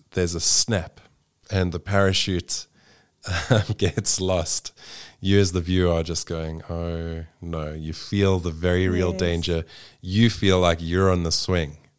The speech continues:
Speaker 1: and about to kind of confront your own mortality.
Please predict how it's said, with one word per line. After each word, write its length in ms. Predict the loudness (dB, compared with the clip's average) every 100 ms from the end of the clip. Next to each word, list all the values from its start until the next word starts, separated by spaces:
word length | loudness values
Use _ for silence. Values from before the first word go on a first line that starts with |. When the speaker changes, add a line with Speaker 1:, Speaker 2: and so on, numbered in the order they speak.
| _ -6
Speaker 1:
and 200 | -4 -4
about 400 | -2 0 0 -2
to 160 | -8
kind 280 | -8 -6 -6
of 420 | -6 -8 -12 -20 -14
confront 840 | -8 -8 -4 -2 -2 -2 -4 -4
your 320 | -4 -4 0
own 120 | -2 -2
mortality. 760 | -6 -6 -4 -4 -6 -10 -14